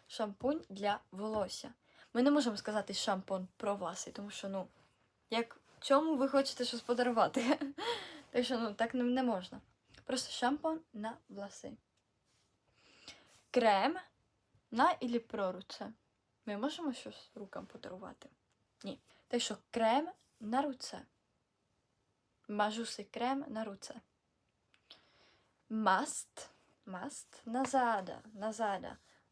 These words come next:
Ну, спині ми не можемо нічого подарувати, так що назада. Маст назада. І крит на мобил. Крит — це чохол, мобил — це телефон. Ну, мобил — телефон.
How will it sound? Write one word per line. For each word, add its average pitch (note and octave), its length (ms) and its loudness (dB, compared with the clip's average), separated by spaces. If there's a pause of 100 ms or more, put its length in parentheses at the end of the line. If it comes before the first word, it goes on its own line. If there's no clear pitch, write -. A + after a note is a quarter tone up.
(220)
Ну, A3 260 -4
спині C#4+ 400 0
ми C4+ 140 4
не C#4 100 6
можемо B3+ 340 4
нічого G3+ 280 -6
подарувати, A3 600 0
так G#3+ 160 -6
що - 240 -6 (280)
назада. G3 880 -4 (140)
Маст G#3 420 -10 (100)
назада. G#3 500 -10 (500)
І D#4+ 160 0 (500)
крит B3 400 0 (100)
на A#3 180 4
мобил. B3 340 -2 (460)
Крит — C#4 380 -2
це F#3 200 -8
чохол, D4+ 540 -4 (540)
мобил — G#3+ 400 -4 (300)
це F#3+ 220 -10 (120)
телефон. F#3 480 -12 (220)
Ну, G3 140 -6
мобил — G#3 380 -4
телефон. G3+ 440 -12